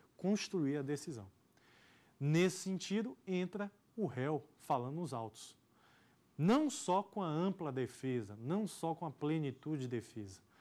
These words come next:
mas também com a possibilidade de impugnar argumentos da outra parte, da parte contrária,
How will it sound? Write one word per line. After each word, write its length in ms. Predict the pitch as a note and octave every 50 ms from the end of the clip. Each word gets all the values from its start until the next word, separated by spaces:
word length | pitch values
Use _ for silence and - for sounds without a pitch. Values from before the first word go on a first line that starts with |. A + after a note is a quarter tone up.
| - - - - -
mas 360 | D3 D3+ F3 F#3+ G3 - -
também 500 | - - G#3 F#3 D#3+ C3+ C3+ F3 G3+ G#3+
com 100 | F#3 F#3+
a 60 | E3+ B2+
possibilidade 1000 | - - - D#3+ D#3+ D3 - C#3+ B2 A#2 A2 G#2+ G2 A#2 C#3 D3+ C#3 A2 G2+ - - - - -
de 300 | - C#3 D3+ F#3+ A3+ A#3+ -
impugnar 1120 | G#3+ A3+ C4 C4+ B3+ - - B3+ C4 A3 G#3+ G#3 E3+ C3+ B2 A#2+ C#3 E3 F3+ E3 C3+ - - - - - -
argumentos 680 | E3+ E3 E3+ E3 E3 D3 C3 B2+ C3+ D3+ E3+ E3 - -
da 100 | F3 D#3
outra 220 | D#3+ D#3+ D#3+ F#3
parte, 380 | - - C#3+ C#3 C3+ B2+ - D3+
da 80 | C#3 B2+
parte 240 | - D3+ C3+ - -
contrária, 460 | - E3 D3+ - B2 A#2 A2+ G#2+